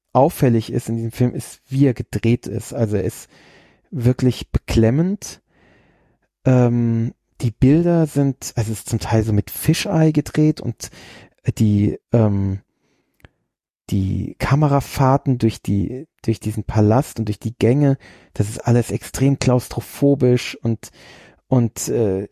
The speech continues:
ja, dringt auf einen ein. Also es ist wirklich seltsam. Ähm, und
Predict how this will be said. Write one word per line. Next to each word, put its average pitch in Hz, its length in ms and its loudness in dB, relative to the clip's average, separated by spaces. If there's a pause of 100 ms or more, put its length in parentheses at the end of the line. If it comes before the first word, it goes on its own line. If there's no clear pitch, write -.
ja, 123 280 2 (240)
dringt 131 460 0
auf 120 160 2
einen 120 260 2
ein. 127 380 0
Also 117 240 0
es - 100 -8
ist - 320 -14 (420)
wirklich 139 500 0
seltsam. 120 720 0 (840)
Ähm, 117 600 2
und - 440 -4